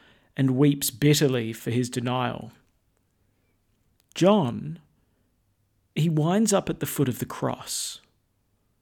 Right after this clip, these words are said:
standing there with Mary, Jesus' mother. And in that beautiful and most intimate moment, Jesus entrusts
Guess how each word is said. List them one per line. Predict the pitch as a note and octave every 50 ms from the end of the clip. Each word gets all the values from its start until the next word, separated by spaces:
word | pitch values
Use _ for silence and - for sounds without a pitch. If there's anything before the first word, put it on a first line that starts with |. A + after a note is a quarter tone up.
| _ _ _ _ _ _ _ _ _ _ _ _ _ _ -
standing | - - - - D3 C#3+ D3 D3+ D3 C#3+ C3+ B2
there | B2+ C3+ C3 B2+ B2 A#2 A#2 A#2 - _ _ _ _ _ _ _ _ _
with | - C3 B2 A2 C3
Mary, | C3 C3 B2+ B2 A#2 A#2 A#2 A2+
Jesus' | - B2+ A#2+ A#2 A2 A#2 A2+ G#2 -
mother. | A2+ A#2 A#2 A2+ - G2+ G2+ - _ _ _ _ _ _ _ _ _ _ _ _ _ -
And | - C#3+ D3+ D3+ D3 - - - - _ _
in | - D3 D3 D3
that | C#3+ C3+ B2+ - -
beautiful | C3 C3 C#3 D#3+ F3+ F3 D3+ C#3+ D#3 C#3+ C3+
and | B2+
most | B2+ B2 A#2+ A#2 -
intimate | - - C#3+ C#3+ D3 C#3+ - C#3 B2+ B2 B2
moment, | B2 A#2+ A#2+ A#2 A2+ A2 G#2+ G#2 - -
Jesus | - C3 B2+ C#3 C3+ C3+ C3 B2+ B2 A#2+ B2 - - - - - - -
entrusts | - B2+ B2+ B2 - - D3+ C#3+ C#3 C3+ - - - - - - -